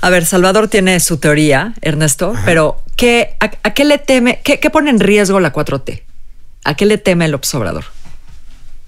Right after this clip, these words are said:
Speaker 2: Híjole, a sí mismo yo creo un poco, ¿no? O sea, yo, a ver, el principal, lo, lo discutíamos la vez pasada que me invitaron, yo creo que el principal problema que tiene la cuatro T ahorita es interno.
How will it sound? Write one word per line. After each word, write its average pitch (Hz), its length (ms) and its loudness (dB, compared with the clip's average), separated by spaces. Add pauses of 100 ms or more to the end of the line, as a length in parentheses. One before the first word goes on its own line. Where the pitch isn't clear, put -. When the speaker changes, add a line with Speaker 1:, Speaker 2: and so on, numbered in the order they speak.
(800)
Speaker 2:
Híjole, 117 400 -2 (680)
a 113 140 -4
sí 131 180 0
mismo 135 380 2
yo 113 160 0
creo 120 160 0
un 123 100 0
poco, 120 300 -2
¿no? 107 120 -2
O 165 40 -6
sea, 135 180 2
yo, 143 160 2 (120)
a 120 60 2
ver, 131 160 2
el 117 140 -2
principal, 127 480 0
lo, 123 160 4
lo 120 160 -2
discutíamos 117 480 2
la 131 60 4
vez 123 140 2
pasada 120 260 0
que 113 100 -2
me 104 80 2
invitaron, 98 420 0
yo 127 100 -2
creo 131 140 -2
que - 100 -4
el 104 80 -2
principal 110 560 -2
problema 131 340 0
que - 60 -6
tiene 127 200 -2
la 104 80 0
cuatro 117 360 -4
T 120 180 0
ahorita 107 360 -2
es - 140 -6
interno. 98 480 -2